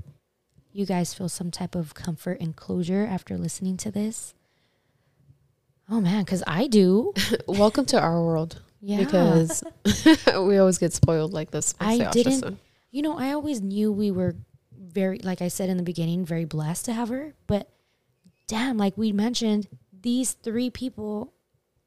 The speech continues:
Speaker 1: have been wondering for years what's going on.
Speaker 2: Mm-hmm.
Speaker 1: And we're literally a call away. Like, oh my God.
Speaker 2: <laughs>
Speaker 1: God. Well, I'm happy that we got to help, though. I'm sure each of 'em have some type of, like I said, comfort and closure.
Speaker 2: And also, Sayasha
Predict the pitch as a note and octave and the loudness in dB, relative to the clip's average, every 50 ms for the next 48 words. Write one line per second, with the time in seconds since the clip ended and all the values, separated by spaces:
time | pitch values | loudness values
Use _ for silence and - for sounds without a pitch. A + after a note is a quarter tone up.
0 | _ _ - A3+ B3 A3 G#3 A3+ A3 G#3 G#3 G#3 G#3 A3+ A3+ B3 A#3 A3+ A3+ - | _ _ -6 -4 -2 0 2 2 2 2 2 0 0 0 0 0 0 0 0 0
1 | A3+ G3+ E3 F3 F#3 G3 G#3 G3+ G#3 G3 F3+ F3 E3+ E3+ E3+ G3+ - G3+ G3+ - | 0 0 0 2 2 4 6 6 8 8 8 8 6 6 2 0 -2 -4 -4 -4
2 | - - - F#3+ F3+ F3 E3+ E3+ E3+ F3 F3 F3+ G3 G#3 - _ G#3+ G#3 F#3 G3 | -2 0 2 4 4 4 4 2 0 0 -2 -2 -4 -8 -10 _ -20 -20 -20 -20
3 | F#3+ F#3+ G3+ _ _ _ _ _ _ - G3+ G#3+ G3 G3+ G#3 G3 G3 G3 G3 G#3 | -20 -20 -20 _ _ _ _ _ _ 2 2 4 4 4 2 2 2 2 2 0
4 | G#3 A3 A3+ G3 E3 - - - - F#3 F3 E3+ D3 D#3+ D#3 D3+ D3 D3+ D#3+ - | 2 2 0 0 -2 -4 -6 -4 -2 0 0 0 0 0 -2 -2 -2 -4 -6 -4
5 | F3 E3 D#3 - - F#3+ A3+ C#4 A3+ E3 C#3+ D3+ D#3 D3+ D3+ D3+ D3 C3+ - - | -4 -4 -4 -4 -6 -8 -8 -4 -2 -2 0 0 0 0 0 -2 -2 -4 -6 -10
6 | - - - - B3 - - - - - - - - A3+ G#3+ - - - - _ | -12 -12 -12 -12 -12 -10 -12 -14 -16 -16 -20 -20 -20 -18 -18 -18 -18 -20 -20 _
7 | - - - - A#3 A#3 A3+ G#3+ F3+ E3+ E3+ F3+ G3+ G3 G#3+ A3+ A#3 A3+ F3+ A3+ | -18 -16 -12 -10 -8 -6 -4 -2 0 0 -2 -2 0 2 2 4 4 2 2 0
8 | A3+ - D#4+ E4+ D#4+ C#4+ A#2+ G#3 G3+ G#3+ A#2+ - - F#3 - F#3 G3 A3+ - - | 0 0 -2 -2 0 0 0 0 -2 -2 -4 -4 -6 -8 -6 -4 -4 -6 -6 -6
9 | F#3+ F#3+ F#3 F#3 F#3 F#3 F#3+ - - A3 A3 A3 A3+ A3 G#3+ - _ _ _ _ | -4 -4 -2 -2 -2 -2 -2 -4 -2 0 0 2 2 0 -2 -4 _ _ _ _
10 | _ _ _ _ _ _ _ A3 A3 - - A3+ G3 G3 G3+ F#3+ F#3+ F3+ F3 F#3 | _ _ _ _ _ _ _ -6 -4 -2 -2 0 2 2 2 2 2 2 0 -2
11 | F3+ F3 E3 - - G3 F3+ F3 - F#3 F3 - F3 E3+ D#3 F#3 - _ - F3+ | -2 -4 -4 -4 -4 -2 -2 -2 -4 -4 -6 -4 -4 -4 -6 -6 -10 _ -8 -6
12 | E3+ D#3+ F3+ F3 - - F#3+ F#3 - - G3 F#3 F3 - F3 - - E3 D#3+ - | -4 -2 -2 -2 -2 -2 -4 -4 -4 -4 -4 -2 -2 -4 -6 -4 -4 -6 -4 -2
13 | F3+ F3 E3+ E3 E3 D#3 D3+ - _ _ _ _ _ _ _ _ _ _ G#3+ G#3+ | 0 0 2 2 0 0 -2 -6 _ _ _ _ _ _ _ _ _ _ -6 -2
14 | G#3 G3+ G3 - G#3 G#3 G3 - - - - G3+ F#3+ F#3 F#3 F#3 - F3+ F3+ | -2 -2 -2 -2 -4 -4 -4 -6 -8 -6 -4 -4 -2 -2 -4 -4 -6 -8 -8